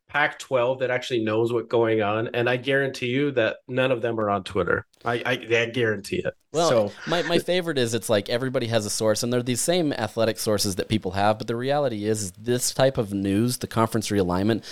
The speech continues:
Speaker 2: doesn't come from the athletic department. It's going to come from, you know, President Randall's
Speaker 1: No.
Speaker 2: office or somebody else's office that way. You're gonna have completely different sources for that, and, and, and the fact that we're getting so many different people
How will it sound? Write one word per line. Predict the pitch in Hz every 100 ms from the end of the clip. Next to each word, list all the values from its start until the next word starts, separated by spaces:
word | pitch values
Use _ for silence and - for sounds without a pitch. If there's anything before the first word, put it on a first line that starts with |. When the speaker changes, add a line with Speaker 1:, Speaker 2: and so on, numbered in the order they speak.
| - -
Speaker 2:
doesn't | 113 104
come | 95 92
from | 92
the | 90
athletic | 82 90 80
department. | 78 - 71 71 85
It's | 101
going | 113 117
to | 104
come | - 104 95
from, | - 92 87 87 - -
you | -
know, | 90
President | - 101 101 85
Randall's | 101 101 95 87
Speaker 1:
No. |
Speaker 2:
office | 82 - 87 98
or | 98
somebody | - 120 113 107
else's | 101 - 98
office | 95 95 90
that | 95 76
way. | 92 90
You're | 104 127
gonna | 156
have | 143 127
completely | 101 - 110 85 87
different | 90 78 -
sources | 85 78 76 76
for | 78
that, | 73 69
and, | 82 80 - - -
and, | 101 98 -
and | 110
the |
fact | 107 127 127
that | 113
we're | 101
getting | 92 101 92
so | 85 - 107
many | 113 98
different | 92 95 73
people | 92 92 85